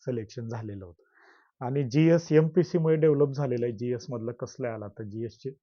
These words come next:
तीस प्रश्न आहेत आणि मानसशास्त्र जो आहे, तर त्याच्यावर आपण स्पेशल फोकस करणार. मानसशास्त्र, मूल्यमापन आणि अध्यापन पद्धती असे सगळे मिळून तीस प्रश्न आहेत. बाजारामध्ये एक शशिकांत अन्नदाते यांचं पुस्तक तुम्हाला येतं,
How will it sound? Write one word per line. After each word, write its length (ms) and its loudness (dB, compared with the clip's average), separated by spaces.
तीस 200 -2
प्रश्न 360 -6
आहेत 260 -10
आणि 140 -4
मानसशास्त्र 800 -4
जो 180 -4
आहे, 160 -10
तर 100 -6
त्याच्यावर 400 2
आपण 240 0
स्पेशल 440 0
फोकस 380 -4
करणार. 300 -6
मानसशास्त्र, 720 -8
मूल्यमापन 680 -6
आणि 200 -4
अध्यापन 480 -4
पद्धती 460 -6
असे 200 -8
सगळे 380 0
मिळून 280 -4
तीस 300 -6
प्रश्न 340 -18
आहेत. 160 -14
बाजारामध्ये 560 8
एक 80 -4
शशिकांत 600 0
अन्नदाते 560 0
यांचं 280 -8
पुस्तक 360 -10
तुम्हाला 260 -6
येतं, 260 -8